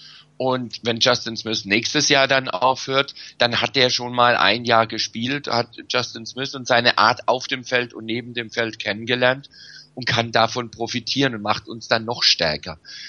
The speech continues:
Also allein aufgrund der Tatsache, dass jetzt eventuell die Niners schon mehr wissen und wissen, ob jetzt Justin Smith, ähm, noch bleibt für eine Saison oder ob er doch aufhört jetzt,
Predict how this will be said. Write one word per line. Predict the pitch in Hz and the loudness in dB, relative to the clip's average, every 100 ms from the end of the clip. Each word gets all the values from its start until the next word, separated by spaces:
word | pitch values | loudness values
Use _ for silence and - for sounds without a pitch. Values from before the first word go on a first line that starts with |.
| - - - | -18 -20 -8
Also | - 110 123 - _ _ _ - | -4 2 2 2 _ _ _ -2
allein | - 123 147 180 | 2 4 4 0
aufgrund | 151 - 151 160 | -8 -8 -10 -2
der | 151 - | -2 -2
Tatsache, | 131 156 - 120 110 | -6 -6 -4 -4 -4
dass | 101 117 - | -2 -2 0
jetzt | 127 - - _ _ | -4 -6 -18 _ _
eventuell | - 123 175 170 156 143 | -6 -2 -2 -2 -2 0
die | 139 | 0
Niners | 123 127 139 131 - | 0 2 0 -4 -8
schon | - 127 127 | -8 -8 -8
mehr | 117 127 151 | -2 0 2
wissen | 156 151 156 | 0 -2 -6
und | 151 135 131 117 104 | -10 -12 -12 -14 -8
wissen, | 135 156 151 | -8 -8 -8
ob | 127 - | -8 -2
jetzt | 131 - - _ - - - - | -2 -4 -16 _ -20 -20 -18 -2
Justin | 135 - 123 | -2 -2 -6
Smith, | 113 123 156 - - - - - | -6 -6 -6 -8 -18 -20 -20 -6
ähm, | 117 120 120 117 117 87 _ _ _ _ - | -2 0 -2 -8 -12 -14 _ _ _ _ -4
noch | 127 127 | 0 0
bleibt | - 113 120 160 | 2 6 6 4
für | - 160 | -6 -4
eine | 151 | -4
Saison | 139 135 139 151 | -4 -4 -4 -8
oder | 151 127 131 | -12 -6 -6
ob | - 120 | -4 2
er | 123 120 | 4 2
doch | 110 131 - | 0 -6 2
aufhört | 113 123 135 117 113 110 | 2 2 0 0 0 2
jetzt, | 101 135 - - | 0 -2 -4 -10